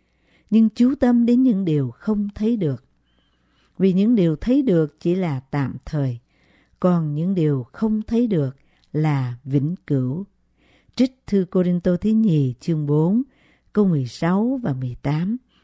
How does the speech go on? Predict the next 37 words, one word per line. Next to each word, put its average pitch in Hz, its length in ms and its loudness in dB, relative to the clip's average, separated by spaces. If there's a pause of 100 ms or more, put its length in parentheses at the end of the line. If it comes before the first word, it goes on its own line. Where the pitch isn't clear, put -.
(160)
bản 135 440 -4
hiệu 135 300 -2
đính. 143 280 -6 (1200)
Thưa 214 140 0
quý 220 220 -6
vị, 151 220 -6 (500)
đây 233 220 4
là 196 120 0
những 170 260 -2
lời 165 220 2
khuyên 226 280 0
cần 151 440 0
thiết 233 320 0
và 151 120 -6
thực - 360 -8
tế 202 340 0 (540)
cho 180 220 2
chị 147 180 0
em 160 240 0
phụ 135 220 -2
nữ 131 340 -2
chúng 160 240 -2
ta. 139 360 -6 (1160)
Sứ 262 200 0
đồ 180 200 2
Phaolô 226 400 2
nói, 226 380 2 (680)
"Chúng 254 180 2
tôi 240 160 4
chẳng 190 320 0
nản 170 220 0
lòng, 175 280 -2 (580)
dù 180 200 2
con 247 240 2
người 180 200 4
bên 151 360 0
ngoài 143 400 -4